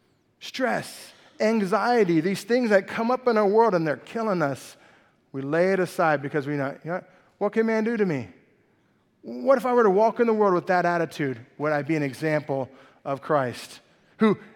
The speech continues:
speaks the truth so much so that they tried to kill him multiple times, but he just went through their midst? Right? It wasn't his appointed time yet, but yet when it was the time, he laid down his life for us. Are we content?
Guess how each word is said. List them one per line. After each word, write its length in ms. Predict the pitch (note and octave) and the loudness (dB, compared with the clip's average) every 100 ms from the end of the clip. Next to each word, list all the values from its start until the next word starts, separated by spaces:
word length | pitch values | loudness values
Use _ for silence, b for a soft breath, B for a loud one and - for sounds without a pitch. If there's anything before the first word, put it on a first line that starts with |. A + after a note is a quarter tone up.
| B | B
speaks 480 | - - B3+ D4+ - | -18 -2 2 2 2
the 140 | C4+ | -2
truth 320 | - C#4+ C4+ | 0 0 0
so 200 | - C4 | 4 6
much 200 | C4+ C4+ | 6 2
so 160 | C4+ C4+ | 2 4
that 160 | G#3+ | 4
they 160 | E3 C4 | 6 4
tried 320 | - C4+ C#4 | 4 2 2
to 80 | G#3+ | 2
kill 400 | D#3 - D4+ E4 | 0 -4 -2 2
him 80 | A#3 | 4
multiple 540 | A3+ C4+ D#4+ C#4 C4 | 4 2 2 2 0
times, 480 | C4 C4 C4 A3 F3 B B B | 2 0 2 0 -2 B B B
but 100 | E3+ | 0
he 80 | E3 | 2
just 200 | E3 D3 | 0 0
went 200 | D3+ D3 | -2 -2
through 80 | C#3 | -2
their 160 | C#3+ | -2
midst? 540 | C3 B2+ - - - - _ _ _ _ _ _ _ _ | -2 -4 -8 -18 -20 -20 _ _ _ _ _ _ _ _
Right? 260 | E3+ F3 G#3+ | -2 0 2
It 100 | G3 | 4
wasn't 320 | E3+ D#3 D#3 | 4 2 0
his 140 | D#3+ | 2
appointed 420 | E3 F3 G#3 G#3+ | 0 0 -2 -2
time 340 | G#3+ A3+ A3+ A3+ | -2 -4 -2 0
yet, 360 | A3 D#3+ D3 B B B | 2 2 -2 B B B
but 120 | C#3+ | -2
yet 300 | D3+ D3+ D3 | 2 2 0
when 140 | D3 D3+ | -4 -2
it 80 | C#3+ | -2
was 340 | D3 F3+ E3+ | 0 0 0
the 100 | D#3+ | -4
time, 320 | D#3+ E3 C#3+ | -4 -6 -4
he 80 | C#3+ | -4
laid 500 | C#3 C#3+ C#3+ F#3 E3+ | -4 -4 -4 -6 -4
down 220 | E3 D#3 | -4 -4
his 160 | D3+ C3 | -6 -6
life 220 | D3+ D3 | -6 -8
for 240 | - C#3 | -8 -8
us. 300 | A#2 G#2+ - _ b b b b _ | -8 -10 -20 _ b b b b _
Are 340 | E3 F3+ G3+ G#3 | -2 0 0 -2
we 280 | F#3 G3+ | -4 -4
content? 1160 | G3 - - D#3+ D3+ - - G#3 C3 B2 - | -6 -10 -8 -8 -8 -14 -6 -4 -4 -8 -16